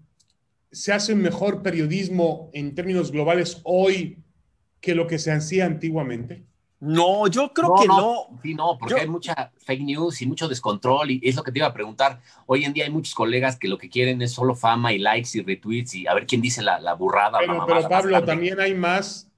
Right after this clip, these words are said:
Speaker 1: hay más apertura, ¿eh?
Speaker 2: Eso
Speaker 3: Sí.
Speaker 2: sí, pero ¿para qué?
Speaker 3: Pero hay
Speaker 1: Antes, antes no se podía decir todo lo que se, lo que
Speaker 3: Sí.
Speaker 1: se puede decir hoy.
Speaker 3: Pero hay menos profesionalismo.
Speaker 1: Se descubre y se destapa hoy,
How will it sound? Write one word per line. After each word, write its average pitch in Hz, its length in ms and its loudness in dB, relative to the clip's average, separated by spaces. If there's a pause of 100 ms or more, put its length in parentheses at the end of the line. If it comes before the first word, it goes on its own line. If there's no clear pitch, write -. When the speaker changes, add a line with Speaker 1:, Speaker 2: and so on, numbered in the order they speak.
(100)
Speaker 1:
hay 147 140 -4
más 170 240 -4
apertura, 127 680 -4
¿eh? 104 80 -10 (720)
Speaker 2:
Eso 208 220 -2
Speaker 3:
Sí. 139 100 4
Speaker 2:
sí, - 840 -6 (120)
pero 139 360 -2
¿para 147 280 2
qué? 254 120 -2
Speaker 3:
Pero 214 280 4
hay 220 100 4
Speaker 1:
Antes, - 240 -8
antes 196 360 -2
no 175 320 2
se 180 160 -4
podía 147 400 -2
decir 160 480 -2
todo 175 300 2
lo 127 200 -4
que 120 100 -8
se, 110 180 -12 (200)
lo 117 160 -8
que 135 140 0
Speaker 3:
Sí. 107 80 -2
Speaker 1:
se 107 80 -12
puede 151 340 0
decir 127 300 -6
hoy. 180 360 0
Speaker 3:
Pero 156 160 0
hay 180 140 2
menos 202 200 -2
profesionalismo. 139 720 -4
Speaker 1:
Se - 60 -20
descubre 208 360 0
y - 20 -4
se 147 120 -4
destapa 147 440 0
hoy, 208 340 2